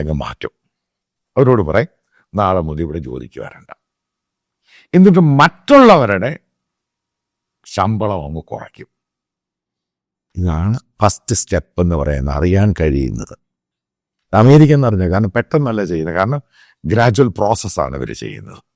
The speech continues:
നീ ഈ പോകുന്നവര്, അതായത് ജോലിയില്ലാതെ പോകുന്നവര്, ഈ പപ്പം ചില ആൾക്കാര് ശ്രീകണ്ഠൻ നായർ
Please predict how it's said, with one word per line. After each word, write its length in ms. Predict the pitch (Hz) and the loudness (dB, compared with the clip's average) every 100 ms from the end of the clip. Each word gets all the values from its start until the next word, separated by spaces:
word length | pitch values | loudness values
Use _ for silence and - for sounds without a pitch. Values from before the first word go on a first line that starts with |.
| _ _ _ _ _ _ _ _ _ _ - 117 | _ _ _ _ _ _ _ _ _ _ -6 0
നീ 100 | 131 110 _ _ _ _ _ - 127 170 | 2 0 _ _ _ _ _ 2 4 6
ഈ 60 | 156 120 | 4 4
പോകുന്നവര്, 680 | 143 156 156 139 98 65 55 _ _ _ _ _ _ - | 6 8 8 6 2 -2 -10 _ _ _ _ _ _ -6
അതായത് 280 | 107 104 104 | -4 -2 -2
ജോലിയില്ലാതെ 640 | 98 131 156 143 120 117 113 82 | 2 4 4 2 2 0 0 -2
പോകുന്നവര്, 580 | 85 90 78 64 52 - _ _ _ _ _ _ _ _ 92 | -2 -2 -2 -8 -12 -18 _ _ _ _ _ _ _ _ -4
ഈ 40 | 107 - | -2 -4
പപ്പം 340 | - 107 95 | -4 -2 0
ചില 140 | 92 101 110 87 - - 82 | 0 0 0 -2 -14 -10 -2
ആൾക്കാര് 520 | 98 110 127 113 90 110 87 | 0 0 0 0 2 0 0
ശ്രീകണ്ഠൻ 360 | 95 107 117 117 | 0 0 0 0
നായർ 180 | 113 | 0